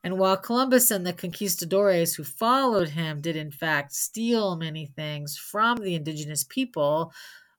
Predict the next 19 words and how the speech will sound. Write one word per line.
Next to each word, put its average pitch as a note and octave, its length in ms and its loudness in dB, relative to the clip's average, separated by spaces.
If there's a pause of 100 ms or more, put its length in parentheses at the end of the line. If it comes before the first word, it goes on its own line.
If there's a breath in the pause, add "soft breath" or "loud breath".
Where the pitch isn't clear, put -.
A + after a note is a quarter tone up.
already F3 360 2
occupying E3 640 -2
those D#3+ 220 -4
lands, E3+ 680 -4 (480)
they G#3 160 4
only C4 500 0 (140)
borrowed F3+ 500 4
words, - 720 -4 (220)
because F3 180 -6
that's G3 220 4
all F3+ 260 -2
one F#3 160 -2
culture E3+ 380 -6
can D#3 240 -8
do D#3+ 320 -6 (200)
with D3+ 160 -12
another D3+ 520 -6
culture's D3 600 -8
language. D3 680 -10